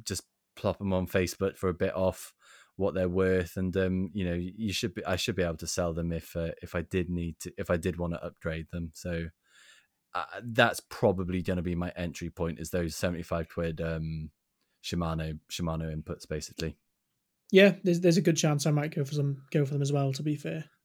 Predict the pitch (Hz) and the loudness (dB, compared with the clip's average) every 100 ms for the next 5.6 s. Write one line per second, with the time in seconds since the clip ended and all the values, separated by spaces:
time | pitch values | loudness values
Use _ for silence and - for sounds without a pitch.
0 | _ 170 127 127 143 143 - 120 - 143 | _ 2 4 4 2 -2 -4 -8 -8 -4
1 | 147 151 151 151 160 - - - - 156 | 4 8 10 8 6 -2 -8 -4 0 2
2 | 156 160 113 101 151 143 - - - 170 | 4 6 8 6 4 2 -2 -18 4 8
3 | 151 147 139 135 160 170 165 143 139 151 | 8 6 4 6 6 8 6 4 6 4
4 | 139 135 - 160 151 139 143 98 90 156 | 4 0 -8 -4 -2 0 4 6 6 4
5 | 156 147 135 - 151 | 2 0 0 -4 -4